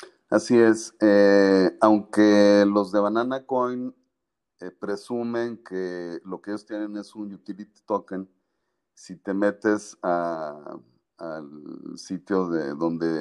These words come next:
están en un exchange, lo cual también es una prueba que no pasarían,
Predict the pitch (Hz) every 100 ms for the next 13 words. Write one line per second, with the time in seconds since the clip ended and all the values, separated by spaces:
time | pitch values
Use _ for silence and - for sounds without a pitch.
0 | 69 67 - 80 80 - 101 104 107 110
1 | - - 110 101 107 - 90 - 95 92
2 | 95 92 92 90 87 73 - _ _ _
3 | _ - - 101 92 95 92 - 85 90
4 | - - 92 92 92 104